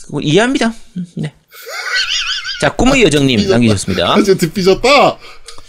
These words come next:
Speaker 1: 아니, 뭐 이해해. 괜찮아. 괜찮아요. 음. 자, 야간 근무 중에 듣고 리플 남깁니다. 파티로만 듣다가 처음으로 팟빵에 글을 남기네요.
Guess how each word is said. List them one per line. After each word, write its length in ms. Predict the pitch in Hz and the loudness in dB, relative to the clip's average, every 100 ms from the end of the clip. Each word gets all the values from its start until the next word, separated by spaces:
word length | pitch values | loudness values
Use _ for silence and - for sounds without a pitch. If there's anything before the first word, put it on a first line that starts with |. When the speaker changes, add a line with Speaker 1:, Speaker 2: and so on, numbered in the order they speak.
| - | -8
Speaker 1:
아니, 120 | - 147 | -2 2
뭐 120 | 190 | 2
이해해. 340 | 131 175 294 254 | 0 -2 -2 -4
괜찮아. 360 | 160 - 294 - _ _ | -6 -8 -10 -12 _ _
괜찮아요. 380 | - - 226 196 _ _ - 147 | -14 -8 -8 -10 _ _ -20 -16
음. 140 | 139 _ _ - - - - | -18 _ _ -18 -12 -10 -2
자, 140 | 139 | 2
야간 220 | 147 220 240 | 4 4 4
근무 220 | 254 247 | 4 4
중에 280 | 220 160 175 | 4 4 2
듣고 440 | 180 - 165 175 131 | 0 -4 2 4 4
리플 220 | - 156 | 2 2
남깁니다. 500 | 127 107 98 - - _ _ - | 2 0 0 -4 -6 _ _ -4
파티로만 420 | 285 277 214 160 | -4 2 2 2
듣다가 460 | 117 - 135 147 101 | 0 0 2 2 0
처음으로 440 | - 262 220 190 196 | 0 2 4 4 2
팟빵에 420 | 196 196 175 131 | 0 0 2 0
글을 220 | 127 123 | 0 0
남기네요. 460 | 110 98 82 62 | 0 -2 -6 -6